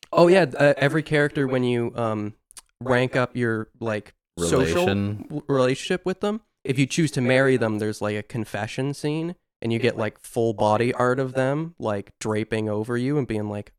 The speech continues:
Speaker 1: "I love you forever." And it's real uncomfortable, and I
Speaker 2: Stardew
Speaker 1: don't like
Speaker 2: Valley
Speaker 1: it.
Speaker 2: just let you marry them if you gave someone a funny rock ten times.
Speaker 1: See, that's good. I like that.
Speaker 2: <laughs>
Speaker 1: That's how it should be. But what I hated, that's, okay.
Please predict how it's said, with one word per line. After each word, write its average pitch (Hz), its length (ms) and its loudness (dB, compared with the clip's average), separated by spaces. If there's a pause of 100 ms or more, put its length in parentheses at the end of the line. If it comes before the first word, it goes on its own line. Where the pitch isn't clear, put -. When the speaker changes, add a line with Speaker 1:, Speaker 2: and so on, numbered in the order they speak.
(100)
Speaker 1:
"I 110 160 -16
love 110 280 -8
you 113 100 -6
forever." 147 1200 -6 (800)
And 143 140 2
it's 143 180 2
real 123 400 6
uncomfortable, 113 680 0 (100)
and 127 80 0
I 123 80 6
Speaker 2:
Stardew 117 120 8
Speaker 1:
don't 156 200 8
like 110 100 4
Speaker 2:
Valley 110 340 8
Speaker 1:
it. 92 80 0
Speaker 2:
just 95 260 -2
let 92 160 2
you 90 160 -2
marry 82 440 -2
them 80 240 -6
if - 160 -8
you 82 120 -6
gave 82 260 -4
someone 82 300 -4
a 78 80 -6
funny 80 380 -6
rock 78 420 -4
ten 76 240 -8
times. 160 440 -8
Speaker 1:
See, 190 120 2
that's 156 280 4
good. 170 460 6
I 127 80 4
like 131 280 6
that. 123 420 2
Speaker 2:
<laughs> 427 60 2 (540)
Speaker 1:
That's 160 300 8
how 165 240 6
it - 80 0
should 170 320 4
be. 349 80 6 (400)
But 208 180 6
what 185 160 8
I 165 200 6
hated, 170 440 6 (140)
that's, - 340 0
okay. 165 360 0